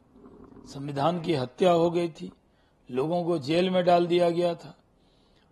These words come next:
जबरदस्ती लोगों की नसबंदी की जा रही थी, जब बिना कारण लोगों को जेल भेजा जा रहा था। और यही वजह है कि बड़े-बड़े नेता उन्नीस उन्नीस महीने जेल के अंदर रहे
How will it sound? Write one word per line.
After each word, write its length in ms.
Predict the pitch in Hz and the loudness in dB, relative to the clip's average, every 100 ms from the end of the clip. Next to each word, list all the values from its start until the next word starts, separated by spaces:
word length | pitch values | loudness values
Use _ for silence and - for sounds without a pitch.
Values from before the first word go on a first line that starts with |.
| _ | _
जबरदस्ती 800 | 120 113 151 170 170 147 - 196 | -10 -2 2 2 0 -2 -2 -2
लोगों 380 | 175 170 175 185 | 0 -2 -2 -4
की 200 | 170 180 | -2 -2
नसबंदी 560 | 160 143 143 147 165 180 | -4 -10 -10 -6 -4 -4
की 200 | 180 180 | -4 0
जा 160 | 185 | 2
रही 260 | 175 165 170 | 2 0 -4
थी, 220 | 147 185 _ _ _ _ _ _ _ | -6 -16 _ _ _ _ _ _ _
जब 360 | 127 139 170 156 | -10 -10 -8 -10
बिना 280 | 143 165 185 - - _ _ - | -6 -2 -2 -4 -20 _ _ 0
कारण 480 | 156 175 185 151 110 _ _ _ _ 123 | 4 6 4 0 -12 _ _ _ _ -6
लोगों 320 | 135 170 175 | -4 -2 -2
को 140 | 170 | -2
जेल 340 | 135 143 190 180 | -2 0 0 2
भेजा 280 | 160 180 | 4 4
जा 200 | 170 175 | 6 4
रहा 220 | 175 165 170 | 6 6 4
था। 240 | 175 - - - - - - - | 0 -12 -14 -20 -20 -20 -20 -10
और 140 | 143 | -6
यही 280 | 156 151 180 | -2 2 2
वजह 300 | 202 185 185 | 4 4 6
है 280 | 165 127 - _ _ _ _ _ - | 4 0 -6 _ _ _ _ _ -16
कि 80 | 147 | -16
बड़े-बड़े 600 | 123 165 214 202 196 196 | -2 4 4 6 4 2
नेता 680 | 185 175 202 196 190 180 - | 0 2 6 6 4 -4 -14
उन्नीस 340 | 151 180 180 | -6 -4 -2
उन्नीस 260 | 185 185 151 | -4 -6 -6
महीने 420 | 170 147 165 175 | -6 -4 0 -2
जेल 300 | 139 156 170 | -2 0 0
के 120 | 160 | -2
अंदर 280 | 180 160 160 | -4 -2 -2
रहे 320 | 160 156 180 | 0 2 2